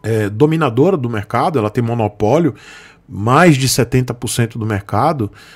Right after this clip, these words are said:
tá? Bem mais. E ela absurdamente, ela é líder, esmagadora. É muito mais demorado pra se perceber que ela tá perdendo mercado, mas ela está perdendo mercado,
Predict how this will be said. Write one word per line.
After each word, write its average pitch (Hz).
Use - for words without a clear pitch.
tá? 135
Bem 143
mais. 139
E 170
ela 151
absurdamente, 190
ela 156
é 156
líder, 143
esmagadora. 139
É 160
muito 233
mais 196
demorado 160
pra 143
se 156
perceber 139
que -
ela 185
tá 190
perdendo 185
mercado, 185
mas 110
ela 165
está 214
perdendo 123
mercado, 107